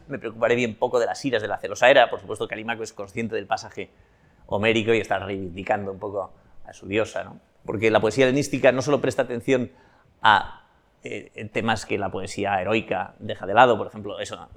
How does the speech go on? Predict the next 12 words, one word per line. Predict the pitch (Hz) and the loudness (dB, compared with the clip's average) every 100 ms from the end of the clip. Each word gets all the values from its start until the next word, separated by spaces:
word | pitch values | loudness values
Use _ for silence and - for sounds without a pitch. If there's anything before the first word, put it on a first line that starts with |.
| - | -18
esa | 113 - | -16 -12
estética | - 110 98 104 | -8 -6 -6 -10
de | 104 | -12
los | 90 110 | -10 -2
niños, | 120 107 87 95 | 0 -2 -6 -8
¿no? | 120 139 | -2 -2
Y | |
del, | 107 101 95 _ _ _ _ _ | -2 -8 -12 _ _ _ _ _
del | 92 95 95 98 92 87 87 90 - - | -4 0 0 0 -4 -6 -8 -12 -14 -10
cariño | 95 107 107 95 | -6 -4 -4 -4
paterno-filial, | 104 104 101 101 120 139 113 95 | -6 -8 -14 -12 2 4 4 0
sino, | - 135 139 156 | -4 0 0 -2